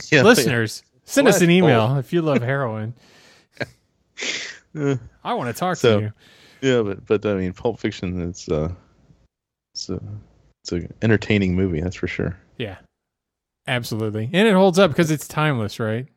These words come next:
Speaker 1: Yeah, I think
Speaker 2: I mean,
Speaker 1: so.
Speaker 2: I mean,
Speaker 1: I
Speaker 2: the,
Speaker 1: think so.
Speaker 2: the,
Speaker 1: It,
Speaker 2: the
Speaker 1: it, it's, it's definitely more newer than the other ones on my list. That's, on this list, that's for sure.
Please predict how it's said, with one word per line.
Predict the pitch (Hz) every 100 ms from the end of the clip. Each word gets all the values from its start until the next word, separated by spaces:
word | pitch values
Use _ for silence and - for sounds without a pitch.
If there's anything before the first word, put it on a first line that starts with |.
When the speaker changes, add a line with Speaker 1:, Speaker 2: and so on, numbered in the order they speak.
| _ _ _ _ _ _ - -
Speaker 1:
Yeah, | 143 104
I | 147
think | 226 143
Speaker 2:
I |
mean, | 143 180
Speaker 1:
so. |
Speaker 2:
I | 170
mean, | 165
Speaker 1:
I | -
Speaker 2:
the, |
Speaker 1:
think | 151
so. | 139
Speaker 2:
the, | 156
Speaker 1:
It, |
Speaker 2:
the | 165
Speaker 1:
it, | 160 165 156
it's, | 151 156
it's | 139 -
definitely | 170 170 151
more | 139 131 127 117 117 _ _ _ _ _ _ _
newer | 101 110 117 135 139 127
than | 110 95 92 90 -
the | 90
other | 214 135
ones | 80 78
on | 85
my | 76
list. | 69 67 -
That's, | - - -
on | 87 78
this | 78 -
list, | 76 -
that's | -
for | - 90
sure. | - -